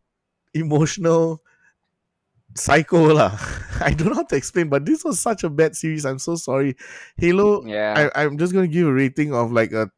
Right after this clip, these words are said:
Speaker 1: point five out of ten.
Speaker 2: Okay, yeah.
Speaker 1: I give the point five is because, uh, really the costume designs were on point. And the, like, the, the
Speaker 2: Okay.
Speaker 1: ship C G I, the,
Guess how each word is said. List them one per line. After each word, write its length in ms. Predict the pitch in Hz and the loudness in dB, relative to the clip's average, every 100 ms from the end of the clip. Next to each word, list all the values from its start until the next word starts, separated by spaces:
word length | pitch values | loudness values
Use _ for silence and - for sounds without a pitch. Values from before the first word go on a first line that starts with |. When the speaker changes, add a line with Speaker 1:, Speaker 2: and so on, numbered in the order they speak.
| _ - | _ -2
Speaker 1:
point 200 | 120 113 | -2 2
five 480 | 127 107 - - _ _ _ _ _ _ | 2 2 -2 -14 _ _ _ _ _ _
out 180 | 123 120 | 0 0
of 40 | - | 2
ten. 140 | 110 | 0
Speaker 2:
Okay, 220 | 95 262 269 - | 2 -2 -4 -4
yeah. 200 | 190 175 | -2 2
Speaker 1:
I 80 | 151 | 2
give 180 | 160 214 | 2 2
the 100 | 180 | 0
point 280 | 147 135 131 | 2 0 2
five 260 | 156 156 | 2 2
is 120 | 127 | 0
because, 340 | 117 110 131 123 | -2 0 2 0
uh, 100 | 107 _ | -4 _
really 320 | 123 131 147 | 0 4 4
the 140 | 131 113 | 2 2
costume 340 | 123 - 139 | 0 0 0
designs 340 | 117 117 120 | 0 2 0
were 60 | 107 | 0
on 160 | 98 - | -2 -2
point. 320 | 95 90 127 _ _ _ | -4 -4 -12 _ _ _
And 160 | 110 110 | -2 0
the, 100 | 110 | 2
like, 200 | 110 107 | 2 2
the, 160 | 117 113 | 0 2
the 60 | 113 | 0
Speaker 2:
Okay. 80 | - | 0
Speaker 1:
ship 240 | 160 156 | 0 0
C 180 | - 127 | -2 -4
G 180 | 123 131 | 0 4
I, 240 | 123 123 | 4 2
the, 220 | 107 101 | 0 -6